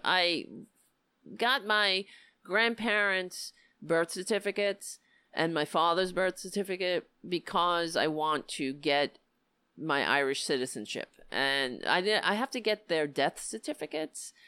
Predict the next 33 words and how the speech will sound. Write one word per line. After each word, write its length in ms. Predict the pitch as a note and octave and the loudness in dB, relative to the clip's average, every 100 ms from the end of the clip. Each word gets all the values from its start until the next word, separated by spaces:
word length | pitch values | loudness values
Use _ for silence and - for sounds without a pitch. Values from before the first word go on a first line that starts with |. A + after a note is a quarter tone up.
| - _ _ _ _ - | -20 _ _ _ _ -4
And 440 | F#3 F3 E3+ E3+ - - | -2 -2 -4 -8 -10 -4
I, 220 | F3+ E3+ | -2 -2
what 200 | F3 A3 | -2 -4
else 160 | G#3+ F#3+ | -6 -8
do 80 | C3+ | -8
I 120 | B2 | -8
need? 180 | A#2+ F2 | -6 -6
I 80 | F#3 | -4
need 180 | A3 | -6
to 180 | - F3 | -8 -12
do 120 | D#3+ | -10
something 360 | D#3 B2+ A#2+ A2+ | -8 -8 -8 -8
else, 440 | C#2+ - - - _ - | -8 -10 -14 -16 _ -8
but 200 | - E3 | 0 0
I 20 | |
have 120 | F#3+ | 0
to 60 | F3+ | -2
get 120 | D#3+ | 0
them 160 | C#3+ | 0
notarized 840 | D3+ C#3+ C3 A2+ G2 F2+ F#2+ - - | 0 0 2 2 0 -2 -6 -10 -12
and 140 | A#2+ | -8
whatnot. 400 | C2 - D2+ A#1+ - | -10 -6 -8 -8 -6
I 120 | - | -2
don't, 240 | F#4+ A#3 D#4 | -2 -4 -8
not, 140 | E4+ - G#4 | -10 -12 -8
I'm 100 | F4 | -4
not 120 | B3 D3+ | -4 -2
sure 160 | G#2+ | -2
what 140 | A2 B2+ | -2 -4
I 40 | |
have 120 | C3+ | -4
to 80 | |
do. 80 | - | -8